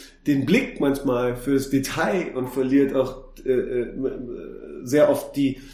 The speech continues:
man sieht den Wald vor lauter Bäumen nicht mehr, warum man's eigentlich macht oder was führt mich jetzt eigentlich dazu, größer und besser in meinem Sport zu werden.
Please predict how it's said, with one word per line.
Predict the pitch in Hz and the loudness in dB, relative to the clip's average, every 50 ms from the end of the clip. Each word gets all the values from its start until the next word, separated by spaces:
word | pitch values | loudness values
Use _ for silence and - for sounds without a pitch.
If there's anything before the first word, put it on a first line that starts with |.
| - - | -10 -4
man | 127 131 | -4 -2
sieht | 117 147 147 - | 0 0 0 2
den | 151 139 135 113 | 4 4 4 4
Wald | 131 131 139 139 139 - | 4 4 4 2 0 -2
vor | - 147 135 | -4 -2 0
lauter | 135 135 139 139 127 | 0 0 2 2 2
Bäumen | 139 160 185 208 202 170 147 | 4 6 6 6 6 6 4
nicht | 135 - - | 2 2 2
mehr, | 135 123 117 113 113 | 0 0 0 0 0
warum | 120 135 123 135 165 175 | 0 2 4 6 8 8
man's | 175 160 151 - | 10 8 8 6
eigentlich | 147 135 139 135 143 139 - 147 | 4 2 2 2 2 0 0 2
macht | 147 147 143 135 - - 135 | 0 0 0 0 -2 -4 -2
oder | 135 135 131 123 139 | 2 2 2 4 4
was | 160 160 - - | 2 2 2 -2
führt | - - 175 170 165 - | 0 4 4 4 4 4
mich | 165 147 - | 2 0 2
jetzt | 165 151 - - 147 | 0 -2 -2 -2 -2
eigentlich | 156 151 139 147 143 143 | -2 -2 0 -2 -4 -4
dazu, | - 147 - - - 143 143 135 139 - - - - - - - | -4 -6 -6 -4 -2 -2 -2 -2 -2 -6 -16 -18 -20 -20 -14 -4
größer | - 147 151 139 143 156 139 135 131 - | 0 2 2 2 2 2 2 0 0 0
und | 135 135 135 117 | 0 -2 2 4
besser | 151 156 151 156 151 143 | 4 4 4 2 2 2
in | 139 139 | 2 2
meinem | 139 131 131 | 2 2 0
Sport | - - - 160 170 170 - | -2 0 2 4 4 4 2
zu | - 143 | 0 0
werden. | 131 131 127 127 131 - | 2 2 2 2 0 -2